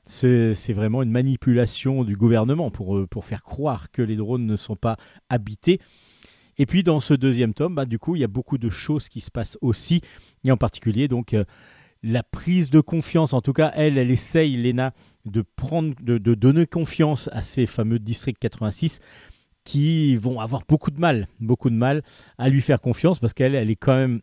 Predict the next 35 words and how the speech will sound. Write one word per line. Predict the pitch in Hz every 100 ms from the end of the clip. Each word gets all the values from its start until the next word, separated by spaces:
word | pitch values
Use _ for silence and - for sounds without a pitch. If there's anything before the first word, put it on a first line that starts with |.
| -
à | 113
l'intérieur | 123 127 131 113 131
de | 120
la | 104
cité, | - 95 - 139 135
elle | 101
n'est | 101
pas | 110
là, | 110 139 - _ _ _ _ _ _ _ _ _ _
elle | 113 120
n'est |
pas | 117 147
au, | 127 123
au, | 117 131 117 123 135
au |
niveau | 120 123 143
du | 143 127
danger | 120 135 110 165 - _ _ _ _ _ _ -
propre. | 156 - - - - - - _
Alors | 120
le | 127
dessin | 120 127 139
est | 131
superbe, | 107 - 123 135 165 98 - -
le | 120
dessin | 107 104 131
est |
superbe, | 101 113 107 117 127 101
vraiment | 98 123 131
beaucoup, | 101 120 160 -
beaucoup | 143 143 - 151 - - - _
de | 104 117
précision, | - - 135 - - 120 117 143 165
beaucoup | 135 123 - 131 135 123
de, | 104 98